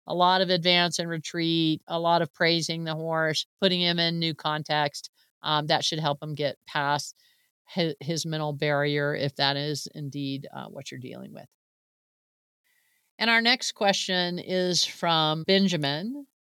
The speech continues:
And, you know, this is not the first question we've answered from Benjamin, and I do believe I have had Benjamin in a clinic or two, so we go way back. Um, and Benjamin says,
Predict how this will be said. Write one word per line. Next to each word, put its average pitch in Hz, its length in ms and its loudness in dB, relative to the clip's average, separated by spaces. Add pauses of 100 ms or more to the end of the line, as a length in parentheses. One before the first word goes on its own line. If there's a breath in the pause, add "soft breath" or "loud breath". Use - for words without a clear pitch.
(240)
And, 196 640 4
you 254 140 -2
know, 302 180 8
this 240 220 4
is 220 120 0
not 214 220 4
the 202 80 -2
first 302 300 0
question 190 360 4
we've 165 200 -2
answered 160 400 0
from 151 240 -8
Benjamin, 156 720 -2 (100)
and 170 320 0
I 170 200 4
do 160 180 0
believe 156 360 -4
I 147 340 2
have 143 400 -4
had 151 260 -4
Benjamin 147 420 -4
in 147 140 -8
a 143 60 -8
clinic 151 360 -10
or 143 80 -6
two, 247 300 -4
so 160 240 -2
we 151 180 -6
go 143 220 0
way 147 200 2
back. 190 400 2 (760)
Um, 190 760 4
and 208 560 4
Benjamin 220 340 0
says, 196 680 4